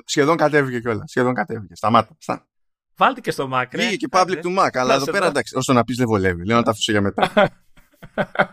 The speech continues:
Speaker 1: Θα τα αφήσω για το ξημέραμα, βασικά, γιατί
Speaker 2: Εντάξει.
Speaker 1: θέλω να τελειώσω πρώτα με το, με τους ήχους και ύστερα.
Speaker 2: Μπο-, μπορεί να, να κοροϊδεύεις εμένα με τα updates, αλλά και εσύ είσαι κρυφή πληγή, έτσι. Δηλαδή, είσαι χειρότερος από μένα σε ορισμένες
Speaker 1: Δεν καταλαβαίνω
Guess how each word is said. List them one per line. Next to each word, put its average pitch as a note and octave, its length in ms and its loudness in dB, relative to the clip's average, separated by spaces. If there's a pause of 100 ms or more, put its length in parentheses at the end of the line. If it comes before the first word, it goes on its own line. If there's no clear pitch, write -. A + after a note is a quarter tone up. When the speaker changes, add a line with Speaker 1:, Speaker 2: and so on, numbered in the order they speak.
(120)
Speaker 1:
Θα - 100 -16
τα A#2+ 80 2
αφήσω D3 180 -4
για D#3 80 2
το D3+ 60 0
ξημέραμα, B2 540 0
βασικά, G2 400 -2
γιατί A#2+ 240 -4
Speaker 2:
Εντάξει. A2+ 240 0
Speaker 1:
θέλω A#2 100 0
να A#2 100 2
τελειώσω A2 340 -2
πρώτα F#2+ 260 -4
με F#2 80 -6
το, G2 120 -4
με G2+ 260 0
τους - 180 -8
ήχους B2 240 -4
και A2+ 440 0
ύστερα. F#2 340 -6
Speaker 2:
Μπο-, A#2 340 4
μπορεί G2+ 520 -2
να, C3 360 0 (640)
να G2+ 180 -4
κοροϊδεύεις G#2 520 -2
εμένα G#2+ 280 0
με F#2+ 80 -10
τα F#2+ 180 -10
updates, G2 380 -10
αλλά G#2 240 0
και G#2 120 -6
εσύ G2+ 200 -8
είσαι D3+ 160 -4
κρυφή C#3 360 -4
πληγή, F#2+ 320 -6
έτσι. G2 320 -6
Δηλαδή, G2+ 220 -6
είσαι C3 160 -6
χειρότερος - 440 -2
από F#2+ 100 -6
μένα G2 140 -6
σε - 100 -12
ορισμένες F#2+ 320 -8
Speaker 1:
Δεν D3+ 80 -2
καταλαβαίνω G#2 280 4